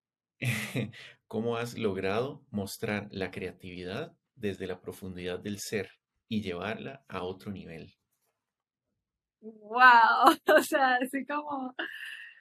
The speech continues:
Speaker 2: directo al
Speaker 1: <laughs>
Speaker 2: corazón. <laughs>
Speaker 1: <laughs>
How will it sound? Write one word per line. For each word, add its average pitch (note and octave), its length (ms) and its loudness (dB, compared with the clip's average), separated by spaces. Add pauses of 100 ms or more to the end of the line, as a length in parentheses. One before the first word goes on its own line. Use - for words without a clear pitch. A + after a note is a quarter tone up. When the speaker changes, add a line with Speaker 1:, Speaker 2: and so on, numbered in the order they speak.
(480)
Speaker 2:
directo D4 800 4
al A3+ 220 4
Speaker 1:
<laughs> - 20 -12
Speaker 2:
corazón. A#3+ 760 6
<laughs> - 380 -12 (580)
Speaker 1:
<laughs> - 920 -4